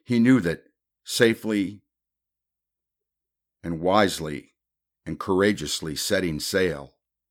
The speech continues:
necessarily means that in order to be faith-filled followers of Jesus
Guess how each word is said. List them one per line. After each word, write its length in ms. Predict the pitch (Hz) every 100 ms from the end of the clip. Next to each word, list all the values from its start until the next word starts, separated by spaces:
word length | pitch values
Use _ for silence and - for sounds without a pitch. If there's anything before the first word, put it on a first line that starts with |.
| _ _ _ _ _ _ _ 110
necessarily 880 | 139 143 131 - 156 110 78 73 _ -
means 680 | 92 82 71 71 67 - - _ _ _
that 140 | 92 95
in 120 | 95
order 240 | 113 117
to 80 | 98
be 120 | 82
faith-filled 880 | 80 - 104 101 - - 101 87 73
followers 500 | 95 104 87 80 71
of 120 | 73
Jesus 680 | 65 87 85 65 67 -